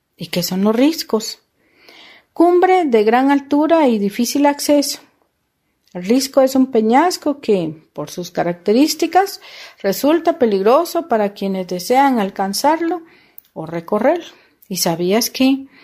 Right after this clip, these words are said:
en Totonicapán existen los riscos de Momostenango, que son una estructura de tierra creada naturalmente por erosiones del suelo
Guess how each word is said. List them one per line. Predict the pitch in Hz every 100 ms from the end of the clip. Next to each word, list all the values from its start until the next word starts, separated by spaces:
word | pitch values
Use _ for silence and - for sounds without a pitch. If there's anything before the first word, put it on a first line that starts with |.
| _ _ _
en | 196 220
Totonicapán | 254 277 269 262 262 240 - 240 294
existen | 220 214 - 262 262 370
los | 294
riscos | 247 262 277 - 320
de | 247
Momostenango, | 220 208 202 202 196 190 196 254 294 - _ - _ _
que | 233
son | 226 247
una | 285 302
estructura | 302 208 - 247 262
de | 233
tierra | 202 202 220 262 285 -
creada | - 202 196 247 277
naturalmente | 247 220 196 196 196 196 240 277 311
por | 302 226
erosiones | 214 190 180 - 226 262 269
del | 202
suelo | 190 - 214 269